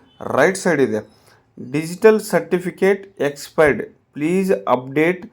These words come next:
ಸರ್ಟಿಫಿಕೇಟ್ ಅಂತೇಳಿ ಒಂದು ಮೆಸೇಜ್ ಬಂದು ಹೋಗ್ಬಿಡುತ್ತೆ. ನೀವು ಬೇಗ ಅದನ್ನು ನೋಡ್ಕೋಬೇಕು.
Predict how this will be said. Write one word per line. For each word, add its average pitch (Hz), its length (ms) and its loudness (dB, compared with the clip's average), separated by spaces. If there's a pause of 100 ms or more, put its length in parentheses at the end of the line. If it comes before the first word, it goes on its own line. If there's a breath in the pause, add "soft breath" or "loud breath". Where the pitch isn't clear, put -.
(160)
ಸರ್ಟಿಫಿಕೇಟ್ 160 840 -2
ಅಂತೇಳಿ 135 400 0
ಒಂದು 170 300 0
ಮೆಸೇಜ್ 156 420 -2
ಬಂದು 151 260 0
ಹೋಗ್ಬಿಡುತ್ತೆ. 143 520 0
ನೀವು 185 220 0
ಬೇಗ 160 320 2
ಅದನ್ನು 185 320 2
ನೋಡ್ಕೋಬೇಕು. 135 680 -2